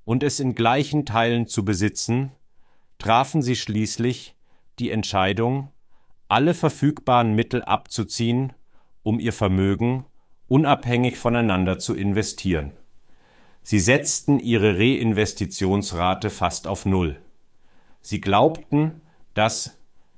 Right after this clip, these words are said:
wenn sie als gleichberechtigte Eigentümer in destruktive Rechtsstreitigkeiten geraten würden,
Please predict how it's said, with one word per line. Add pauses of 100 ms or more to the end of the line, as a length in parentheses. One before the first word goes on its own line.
(140)
wenn
sie
als
gleichberechtigte
Eigentümer (400)
in
destruktive
Rechtsstreitigkeiten
geraten
würden,